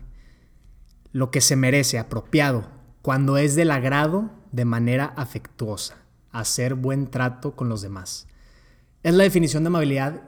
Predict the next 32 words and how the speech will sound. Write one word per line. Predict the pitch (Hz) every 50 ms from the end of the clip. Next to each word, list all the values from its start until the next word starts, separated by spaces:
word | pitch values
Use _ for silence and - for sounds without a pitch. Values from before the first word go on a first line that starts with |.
| - -
y | 202 147 156
es | 160 151 165
la | 180 185 175
misma | 165 165 165 165 180 180
definición | 175 - 165 147 131 - 143 147 135
que | - 160
nos | 160 127
enseñan | 139 131 120 127 135 135 139
a | 143
nosotros | 139 127 - - 123 - - 135 -
hoy | 135 127
en | 123 123 120
día, | 110 104 98 95
¿no? | 98 98 123 165 - - - - - - _ _ - - _ _ _ _ _ _
Desde | 139 135 123 135
chiquitos, | 120 - 120 147 135 - - 110 101 - - - - - - _ _ _ _
que | - 123
hay | 123 123
que | - 131
ser | - 139
amables, | 131 131 131 131 135 131 123 117 123
hay | 123
que | 120 139
ser | - 147 131
amables, | 131 131 123 127 131 123 - 127
y | 123
definitivamente | 123 123 - 123 120 120 135 135 143 143 139 - 143
ser | 127 139 135
amable | 143 143 135 139 139 139 139
es | 135 127 - -
algo | 143 127 127 139 131 -
que, | 147 139 123 117 104 - - - - -